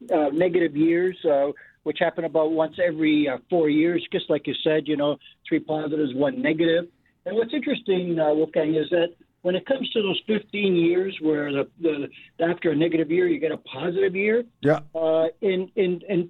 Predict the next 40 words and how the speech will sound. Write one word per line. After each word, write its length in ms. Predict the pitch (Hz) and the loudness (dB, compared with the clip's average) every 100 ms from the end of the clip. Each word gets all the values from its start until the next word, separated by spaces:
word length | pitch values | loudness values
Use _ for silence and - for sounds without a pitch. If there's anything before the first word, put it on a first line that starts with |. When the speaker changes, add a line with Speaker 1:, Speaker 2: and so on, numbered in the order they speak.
| - | -2
Speaker 1:
twelve 320 | 262 262 202 | 0 0 2
of 200 | 190 151 | 0 2
those, 340 | 175 160 160 175 | 2 2 0 0
uh, 220 | 151 143 - | 0 0 -4
uh, 140 | 151 - | -8 -6
fifteen 460 | 214 - - 180 165 | -4 -4 -4 -6 -4
years, 380 | 180 147 127 - | -2 -4 -4 -4
the 80 | 156 | -2
return 400 | 151 - 180 160 | -2 -2 -6 -4
has 120 | 135 | -4
been 280 | - 151 139 _ _ _ | 0 0 -2 _ _ _
more 280 | 175 175 160 | 0 2 2
than, 280 | 151 143 139 | 0 0 -2
uh, 280 | 135 131 135 | -2 -4 -6
uh, 260 | 165 139 127 - | -4 -2 -2 -2
twenty 240 | - 165 143 | 0 2 0
percent. 480 | - - 180 110 - - | -2 -2 -2 -2 -4 2
Speaker 2:
Mm-hmm. 360 | 143 220 131 - | 4 4 2 -2
Speaker 1:
So 240 | - 180 - - | -6 -8 -12 -2
maybe, 320 | 262 302 277 | 0 2 2
uh, 320 | 214 190 180 180 | 0 0 -2 0
Wolfgang, 520 | 214 - 208 190 185 | 0 0 0 0 2
uh, 200 | 175 160 | 2 2
Jonathan 420 | 160 240 240 185 - | 0 -2 -2 -6 -4
can, 260 | 190 175 | -4 -2
uh, 140 | 170 165 - | 0 0 -4
talk 220 | - 190 | -6 0
a 40 | |
little 200 | 233 320 | 2 2
bit 180 | 214 185 | 0 -2
here 380 | 160 190 175 170 | 0 2 2 0
about 360 | 175 - 165 147 | -2 2 2 0
how, 380 | 170 165 160 - _ _ | 0 2 2 0 _ _
you 100 | 214 | -8
know, 280 | 170 156 151 151 | -2 0 0 0
what, 220 | 170 165 - - | 0 0 -2 -12
what 180 | - 196 | -8 -6
was 180 | 185 185 | -4 -2
a 40 | |
losers, 580 | 202 269 214 214 190 | 2 2 0 -2 -4